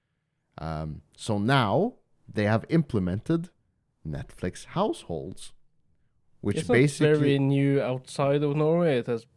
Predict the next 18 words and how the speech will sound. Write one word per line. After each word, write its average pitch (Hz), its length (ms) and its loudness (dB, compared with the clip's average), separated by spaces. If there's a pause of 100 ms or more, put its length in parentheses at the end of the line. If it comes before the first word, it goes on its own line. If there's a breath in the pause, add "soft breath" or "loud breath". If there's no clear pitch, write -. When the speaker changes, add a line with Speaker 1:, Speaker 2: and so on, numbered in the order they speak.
(120)
Speaker 2:
been 131 220 0
in 117 120 -4
some 131 220 -4
countries 131 400 -4
for - 200 -10
half 120 200 -6
a 120 40 -8
year 139 240 -4
by 135 160 -6
this 139 200 -6
point. 165 380 -2
Speaker 1:
Y-, 110 160 -6
yes, 110 440 0
Speaker 2:
But, - 160 -6
Speaker 1:
yes. 90 320 -4
Speaker 2:
uh, 98 140 -12
Speaker 1:
But - 260 -2 (220 soft breath)
however, 113 680 4